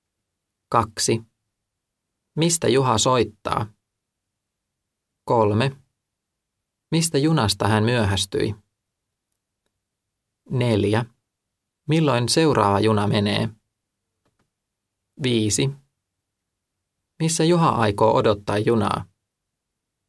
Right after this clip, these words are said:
Kuusi. Mitä hän aikoo tehdä? Seitsemän. Miksi Juha oli Tampereella? Kahdeksan.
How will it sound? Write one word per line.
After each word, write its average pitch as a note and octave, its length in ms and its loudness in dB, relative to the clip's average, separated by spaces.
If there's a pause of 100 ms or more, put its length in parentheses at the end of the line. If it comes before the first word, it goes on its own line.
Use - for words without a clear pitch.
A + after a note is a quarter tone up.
(920)
Kuusi. B2 540 0 (1120)
Mitä D#3 220 0
hän A2+ 200 2
aikoo A#2+ 320 0
tehdä? G#2 440 -2 (1400)
Seitsemän. A#2+ 720 0 (1200)
Miksi D#3+ 300 0
Juha D#3 280 2
oli G#2+ 220 0
Tampereella? A2+ 760 -2 (1700)
Kahdeksan. A#2 760 -2